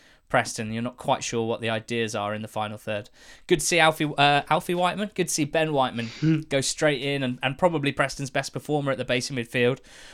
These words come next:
Speaker 1: We've spoken about their contract situation, their contract issues. Um, the update is that Alan Brown signed one, which is magnificent news. Really, really
Speaker 2: But
Speaker 1: good
Speaker 2: hero.
Speaker 1: for, for the club. But Ben Pearson has made it clear that he won't be signing one. Um,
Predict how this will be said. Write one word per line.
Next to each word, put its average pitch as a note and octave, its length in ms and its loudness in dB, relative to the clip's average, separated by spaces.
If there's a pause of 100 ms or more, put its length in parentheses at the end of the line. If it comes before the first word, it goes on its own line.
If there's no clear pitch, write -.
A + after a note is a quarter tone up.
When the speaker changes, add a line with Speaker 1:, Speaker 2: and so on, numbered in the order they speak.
(100)
Speaker 1:
We've D3+ 100 -6
spoken C#3+ 300 2
about B2+ 200 2
their B2 100 2
contract B2+ 480 -2
situation, A2 760 -2
their A2+ 120 -4
contract A#2 500 -4
issues. A#2 680 -4
Um, A2 460 -2
the A#2+ 80 0
update A#2 420 0
is A2+ 260 -4
that - 160 -4
Alan A2+ 220 -2
Brown A#2 400 0
signed A#2+ 440 0
one, A#2 240 -2 (280)
which A2+ 140 -8
is A2 100 -8 (160)
magnificent B2 760 -2
news. A2 380 -6 (380)
Really, B2 320 2
really A2+ 220 2
Speaker 2:
But A2+ 60 -10
Speaker 1:
good A#2 180 0
Speaker 2:
hero. B2+ 360 2
Speaker 1:
for, A2+ 120 -14
for B2 80 -4
the A2 100 -6
club. A2 400 -2
But - 160 -4
Ben A#2 180 0
Pearson A2+ 460 -4
has G#2+ 120 -10
made A2 220 -2
it - 80 -12
clear A2 240 -4
that A2 120 -8
he A#2 120 -4
won't D#3 260 -2
be A#2+ 100 -4
signing G#2 360 -6
one. G#2+ 180 -10 (440)
Um, G#2 440 -2